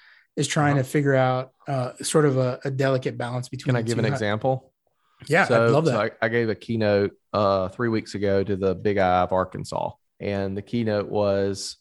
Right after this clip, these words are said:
Speaker 2: how to set up your agency for high sales and low service. And in that, I said, "Hey, you know, all you guys that have existing agencies that are operated in a very high touch, high paper, kill treeing, low,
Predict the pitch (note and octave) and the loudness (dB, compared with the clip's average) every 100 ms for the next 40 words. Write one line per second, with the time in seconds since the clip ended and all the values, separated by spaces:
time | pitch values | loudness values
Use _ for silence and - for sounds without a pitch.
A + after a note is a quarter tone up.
0 | - G2+ G#2 G2+ - A2 G#2 - G#2 G2 | -8 -2 -2 -2 2 4 4 0 -10 -4
1 | G#2 G2+ G2+ - G#2 - G2 - G2+ G2 | -4 -4 -8 -8 -8 -6 -8 -4 -6 -6
2 | - F#2+ F#2 G2 F#2 F#2 - B2 A2 F#2 | -6 -6 -6 -6 -6 -6 0 0 0 -4
3 | - _ _ _ A2 A#2 D#3+ C#3 A#2+ G#2+ | -12 _ _ _ -4 0 0 2 0 0
4 | A2 - F#3 D#3+ A2+ G#2 G2+ A#2+ B2 A2 | -2 -4 0 2 2 0 -4 -4 -2 -2
5 | A2 - A2+ G#2 G#2 G#2 - _ _ - | -4 -8 -6 -2 -2 -4 -12 _ _ 2
6 | C#3 C#3 C#3+ D3 B2+ A#2+ C3 A#2 G#2+ A#2 | 4 4 2 2 2 2 4 4 2 -4
7 | C3 B2 A2+ A#2 A#2+ - C3 B2 A#2 G#2+ | -6 -4 -2 -2 -2 -6 -6 -2 0 2
8 | E2+ A2+ B2 A2+ A#2 A2+ A2 G2+ G#2+ A2+ | 2 2 0 -2 -2 -2 -4 -4 -2 0
9 | A2+ A2 G2+ A#2 A#2+ A#2+ - A#2 - - | 2 0 0 0 0 -2 0 0 0 -14
10 | - - _ _ _ _ - - - C3 | -16 -18 _ _ _ _ -20 -8 0 2
11 | B2+ - B2+ A#2+ B2 A#2 - - B2+ B2 | 2 0 0 0 0 0 -2 0 2 2
12 | - - B2+ B2 A#2+ A#2 A2+ A#2 A#2+ | -4 -4 -2 0 -2 -2 -2 0 0